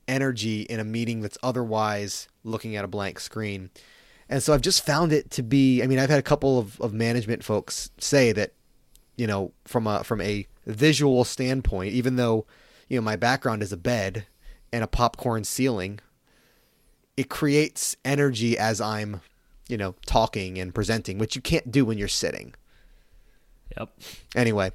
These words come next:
Speaker 1: so I get
Speaker 2: Motion creates emotion.
Speaker 1: Motion creates emotion, and I think I got one on Wayfair for, like, two hundred fifty bucks. Auto Ray, it's electronic. It is worth the purchase.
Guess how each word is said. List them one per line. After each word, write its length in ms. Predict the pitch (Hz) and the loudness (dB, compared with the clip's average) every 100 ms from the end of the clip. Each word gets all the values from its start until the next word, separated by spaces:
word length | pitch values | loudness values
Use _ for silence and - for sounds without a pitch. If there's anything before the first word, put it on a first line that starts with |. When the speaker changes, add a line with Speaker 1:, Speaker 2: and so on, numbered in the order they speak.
| - | -2
Speaker 1:
so 240 | - 113 - | 2 2 4
I 100 | 123 | 6
get 60 | |
Speaker 2:
Motion 280 | 123 - 135 | 6 4 0
creates 340 | - 131 127 131 | 2 4 4 2
emotion. 440 | 123 127 - 110 | 2 2 2 2
Speaker 1:
Motion 380 | 139 147 - 147 | 8 8 8 2
creates 380 | 135 139 131 - | 6 8 8 6
emotion, 540 | 127 117 117 - 104 104 117 | 4 4 4 0 -4 -6 -2
and 540 | 123 117 117 117 113 - - | 0 2 0 0 -4 -4 -4
I 80 | |
think 160 | 123 143 | 0 2
I 40 | 135 | 2
got 260 | 131 131 | 2 2
one 200 | 127 123 | 0 0
on 480 | - 110 107 107 104 - 113 | 0 0 0 -2 -6 -10 -4
Wayfair 520 | 110 113 110 107 95 | 2 2 2 2 2
for, 140 | - 101 | 2 0
like, 300 | 95 95 - _ _ _ _ _ _ | 0 -4 -10 _ _ _ _ _ _
two 120 | - | 2
hundred 160 | 185 147 | 4 4
fifty 260 | 147 139 117 | 0 2 2
bucks. 580 | 113 123 - - - - - - - _ _ _ _ _ _ | 4 2 0 -6 -6 -10 -20 -20 -20 _ _ _ _ _ _
Auto 260 | 139 151 147 | 8 10 10
Ray, 400 | 139 139 139 135 | 10 8 8 6
it's 140 | 127 | 6
electronic. 760 | 120 120 - 139 131 127 - - - - _ _ - | 2 0 2 4 6 2 -2 -12 -20 -20 _ _ -4
It 120 | 127 | -2
is 120 | 113 | -2
worth 600 | 104 110 123 127 - - - | -2 4 6 4 0 -18 -10
the 200 | 123 123 | -8 -4
purchase. 800 | 78 - - - - - - | -4 -4 -8 -8 -10 -10 -14